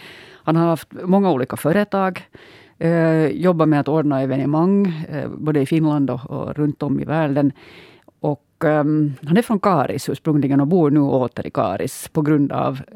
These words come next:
pandemin. Han heter egentligen Westerlund och Weiss är ett sånt här konstnärsnamn. Och, mm,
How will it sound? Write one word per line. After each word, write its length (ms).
pandemin. 720
Han 140
heter 220
egentligen 420
Westerlund 840
och 340
Weiss 200
är 40
ett 80
sånt 120
här 160
konstnärsnamn. 1000
Och, 460
mm, 720